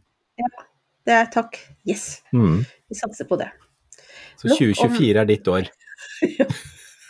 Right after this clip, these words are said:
Speaker 1: Å, jeg satser på det. Åh, ja. Nok om det. Men jeg skal huske på det her, altså, Espen. Da er det
Speaker 2: Ja.
Speaker 1: både vann og næring. Det er, Gud, hvor mye disse plantene skal ha egentlig, altså.
Speaker 2: Ja,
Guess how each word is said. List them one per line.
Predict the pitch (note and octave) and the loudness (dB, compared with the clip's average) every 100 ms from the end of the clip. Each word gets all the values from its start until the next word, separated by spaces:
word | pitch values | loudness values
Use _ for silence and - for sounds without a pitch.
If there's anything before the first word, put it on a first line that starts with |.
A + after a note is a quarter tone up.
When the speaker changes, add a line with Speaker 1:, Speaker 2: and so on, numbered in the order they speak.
| _ - - _ _ _ - | _ -14 -14 _ _ _ -10
Speaker 1:
Å, | C#4+ | -2
jeg | C#4+ C4+ | -2 0
satser | B3+ A#3+ A#3 | -2 -2 -6
på | A3 | -4
det. | A#3 B3 - - - - - - - - | -6 -8 -10 -8 -8 -10 -12 -12 -16 -8
Åh, | D4 D4 C4+ A#3+ G3+ F3 - - | 0 0 2 0 -2 -6 -14 -8
ja. | - G3 - - - _ _ _ - | -4 -4 -6 -14 -20 _ _ _ 0
Nok | A#3+ B3 | 0 0
om | - G#3 | -2 -2
det. | - _ _ - - - - - - - - _ _ _ _ - - | -4 _ _ -18 -16 -16 -18 -18 -20 -20 -20 _ _ _ _ -20 -6
Men | F#3+ | 0
jeg | F#3+ | 0
skal | G3 A3 | 0 -4
huske | G3+ - | -4 -8
på | G3+ A#3 | -2 0
det | |
her, | G#3 F3 | 2 0
altså, | C#3 - | -2 -10
Espen. | - - _ _ _ | -12 -18 _ _ _
Da | - | -6
er | F#3+ | -2
det | F#3 | 0
Speaker 2:
Ja. | |
Speaker 1:
både | G#3 D#3 F#3 | 0 0 0
vann | D#3+ F3 G3+ | 2 0 -2
og | - | -4
næring. | F#3+ F3 E3+ F#3 | -2 -2 -2 -2
Det | - | -4
er, | - E3 | -6 -10
Gud, | - A#2+ | -8 -6
hvor | G#2+ F3 | -4 -2
mye | G3+ | -2
disse | - F#3 | -4 -6
plantene | F#3+ - G3 | -6 -6 -10
skal | - F#3 | -8 -8
ha | F3 | -6
egentlig, | F3+ F#3+ G3+ | -6 -8 -6
altså. | D4+ D#4+ D4 C4 E3+ | -6 -6 -4 -6 -2
Speaker 2:
Ja, | A#2 | -2